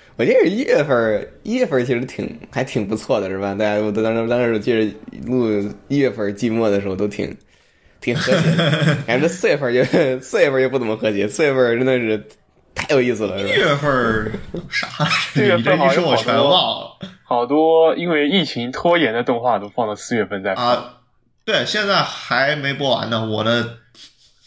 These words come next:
Speaker 2: 我这表里还好多没，没看完的呢，一月份儿。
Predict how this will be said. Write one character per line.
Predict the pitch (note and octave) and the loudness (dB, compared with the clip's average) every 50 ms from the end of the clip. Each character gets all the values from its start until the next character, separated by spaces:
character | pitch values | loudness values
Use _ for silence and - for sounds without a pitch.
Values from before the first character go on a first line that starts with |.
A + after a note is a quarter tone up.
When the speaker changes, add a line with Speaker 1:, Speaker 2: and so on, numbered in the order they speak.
| - - A#2+ - | -10 -10 -6 -2
Speaker 2:
我 | A#2+ A#2 A#2 A2+ | 0 0 2 2
这 | A#2+ B2 B2 | 0 0 -2
表 | A2+ A#2+ A#2 A2+ A#2 | -2 0 2 2 2
里 | A2+ A2+ | 2 0
还 | A2 - A2+ A#2 | -2 -2 -4 -4
好 | - A#2+ A2+ A2 | 0 0 0 0
多 | A2 A2 | 0 0
没， | A2 A2 A2 G#2+ - | 0 -2 -2 -4 -6
没 | - G#2+ G#2+ | -8 -8 -8
看 | G#2+ - - B2+ | -6 -4 -4 -2
完 | A2 - - | -2 -2 -4
的 | A#2 A#2 | -4 -4
呢， | A#2 A2+ | -2 -2
一 | A2 | -2
月 | - - - - | -4 -4 -6 -8
份 | - | -10
儿。 | - - | -12 -14